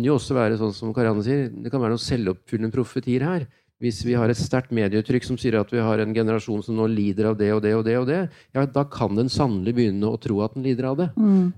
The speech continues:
Speaker 1: Så vi må også tenke litt på språk. Altså, når er språk godt, og når er språk dårlig?
Speaker 2: Mm.
Speaker 1: Og språk kan fort bli dårlig hvis det er veldig medialt. Så kan det samme språket være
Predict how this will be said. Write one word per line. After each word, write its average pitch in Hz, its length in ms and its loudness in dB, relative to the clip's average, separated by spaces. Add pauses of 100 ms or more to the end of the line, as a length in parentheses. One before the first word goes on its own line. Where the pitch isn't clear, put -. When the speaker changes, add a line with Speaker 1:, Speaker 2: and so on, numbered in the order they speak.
(100)
Speaker 1:
Så 131 200 -2
vi 127 120 0
må 131 120 2
også 123 160 -2 (100)
tenke 120 540 -2
litt 110 200 0
på 123 160 2 (600)
språk. - 480 -2
Altså, 117 180 -2
når 120 300 2
er 110 160 2
språk 131 480 0
godt, 175 280 -2
og 127 40 0
når 110 160 0
er 117 120 -2
språk 104 280 -2
dårlig? 90 320 0 (340)
Speaker 2:
Mm. 196 200 0
Speaker 1:
Og 113 100 -6
språk 156 460 0 (320)
kan 127 240 -4
fort 139 340 -4
bli 135 140 0
dårlig 139 400 2
hvis 117 180 -6
det 120 120 -4
er 123 140 0
veldig 104 220 -2
medialt. 131 680 -4 (360)
Så - 160 -6
kan 127 320 0
det 120 140 4
samme 117 260 -2
språket 113 400 -10
være 117 160 -6